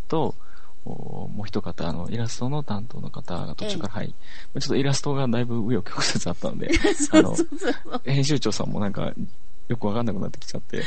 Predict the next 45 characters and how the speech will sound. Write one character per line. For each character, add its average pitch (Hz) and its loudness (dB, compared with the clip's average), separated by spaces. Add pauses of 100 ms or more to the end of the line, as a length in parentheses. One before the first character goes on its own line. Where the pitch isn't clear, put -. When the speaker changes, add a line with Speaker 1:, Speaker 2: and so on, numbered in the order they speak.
(240)
Speaker 2:
<laughs> 339 0
Speaker 1:
で、 151 0 (640)
そ - 0
う 127 2
な - 2
ん - 0
で 101 -2
す 101 -2
よ 98 0
ね。 147 -2
そ - -2
の 185 0
中、 170 0
編 175 2
集 180 0
部 156 0
の 143 0
中 143 0
で、 151 2
え 107 0
っ - -2
と、 117 0
Speaker 2:
え - 2
え。 - 2
Speaker 1:
イ - 0
ラ 117 0
ス 110 -2
ト 120 0
の 110 0
担 120 0
当 110 0 (760)
を - 0
結 117 0
構 - -2
さ 87 0
れ 92 0
て - 0
る 98 0
方 - 0
が、 165 0 (200)
Speaker 2:
は 190 -2
い。 156 -2 (180)
Speaker 1:
入 110 0
っ 117 0 (220)
て、 156 2